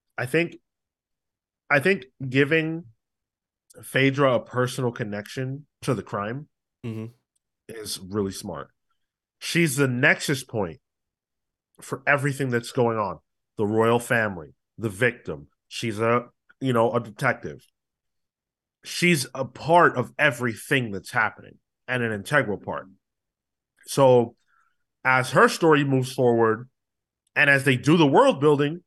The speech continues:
Speaker 1: the plot moves forward.
Speaker 2: Mm-hmm.
Speaker 1: So it's really smart, um, multi-layer storytelling, um, by Kelly Thompson, where by the end, she's learning critical information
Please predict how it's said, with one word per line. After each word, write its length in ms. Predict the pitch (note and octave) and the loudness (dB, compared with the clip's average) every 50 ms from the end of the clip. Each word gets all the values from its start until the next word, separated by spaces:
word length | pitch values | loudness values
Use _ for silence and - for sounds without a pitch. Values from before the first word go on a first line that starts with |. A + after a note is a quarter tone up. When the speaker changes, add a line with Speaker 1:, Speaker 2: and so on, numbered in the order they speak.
| _ _ _ _ _ _ _ _ _ _ _ _ _ _ _ _ - | _ _ _ _ _ _ _ _ _ _ _ _ _ _ _ _ -6
Speaker 1:
the 120 | A#2 C3+ | -6 -4
plot 300 | C3 - F3+ G#3+ - - | 0 2 2 2 2 2
moves 200 | C3 A2+ G2 - | -2 -8 -8 -8
forward. 340 | - F2+ - - - - - _ _ _ _ - | -12 -14 -14 -14 -18 -20 -20 _ _ _ _ -8
Speaker 2:
Mm-hmm. 260 | B2 A#2 B2 B2+ B2 - _ _ _ _ _ _ _ _ _ _ _ _ _ _ _ _ _ _ _ _ _ _ _ | -6 -6 -6 -8 -10 -16 _ _ _ _ _ _ _ _ _ _ _ _ _ _ _ _ _ _ _ _ _ _ _
Speaker 1:
So 200 | - - D3+ C#3+ | -6 0 2 2
it's 140 | C3+ C3+ B2+ | 2 2 2
really 260 | B2 D#3 F#3+ G#3 F#3 | 2 4 4 4 4
smart, 600 | C#3+ - - - D#3 D3+ D3+ D3+ C#3 C3 - - - _ _ _ _ _ _ _ _ _ _ _ _ _ _ _ _ _ _ - | 2 0 -4 -2 0 4 6 6 6 4 2 -2 -16 _ _ _ _ _ _ _ _ _ _ _ _ _ _ _ _ _ _ -4
um, 340 | A#2 B2+ A#2+ A#2 A2 G#2+ A2 | 0 2 2 2 0 0 0
multi-layer 640 | A#2 B2 C3+ C3 C3+ C#3 B2 A#2 A#2+ A#2+ A#2+ A2 G#2+ | 2 2 2 2 0 -2 0 2 4 4 4 2 0
storytelling, 720 | - - A#2 A#2 B2 B2 - A#2+ G#2 G2 G2 F#2+ F#2+ F#2 _ _ _ _ _ _ _ _ _ _ _ _ _ _ - | -2 -2 0 0 0 -2 -4 -4 -4 -4 -4 -6 -8 -12 _ _ _ _ _ _ _ _ _ _ _ _ _ _ -8
um, 460 | G#2 G#2 G2+ F#2+ F#2 F2+ F2+ E2+ E2+ _ _ _ _ _ _ _ _ _ - | -6 -4 -4 -4 -6 -8 -12 -16 -18 _ _ _ _ _ _ _ _ _ -10
by 180 | A2+ A#2 G#2+ | -8 -8 -8
Kelly 240 | G#2 - A#2+ G#2 F#2+ | -6 -6 -6 -6 -6
Thompson, 580 | F#2 - A#2+ B2 C3+ C3 B2+ - G#2+ G2 F#2+ F2 _ _ _ _ _ _ - | -6 -6 -4 -4 -4 -4 -6 -8 -10 -10 -12 -14 _ _ _ _ _ _ -4
where 440 | - B2+ C3+ C3 B2+ B2+ B2+ C3 - _ _ _ _ _ _ _ _ _ _ _ _ _ _ _ _ _ _ - | 2 4 6 6 6 4 2 -2 -8 _ _ _ _ _ _ _ _ _ _ _ _ _ _ _ _ _ _ -12
by 240 | - A#2+ C#3+ C#3 C#3 | -4 0 2 2 4
the 160 | C3 B2+ B2 | 4 2 2
end, 420 | B2+ D3+ F#3+ F#3+ C#3 A2+ G#2+ G#2 - _ _ _ _ _ _ _ _ _ _ _ _ _ _ _ _ _ - | 2 2 2 2 2 -2 -6 -12 -16 _ _ _ _ _ _ _ _ _ _ _ _ _ _ _ _ _ -16
she's 260 | - - - E3 C#3+ C3 | -8 -2 0 0 2 4
learning 280 | D3 D#3+ E3 D#3+ C#3+ | 4 4 4 4 2
critical 400 | C3 - F3+ E3+ E3 C#3 D3 C3+ | 2 2 4 4 4 4 2 2
information 840 | C#3 C3+ C3+ - A#2+ B2 D#3 F#3 G#3 G3+ - - B2+ A2+ A2 A#2+ C3 | 2 2 0 -2 0 2 2 2 2 0 -2 -4 -4 -4 -4 -8 -14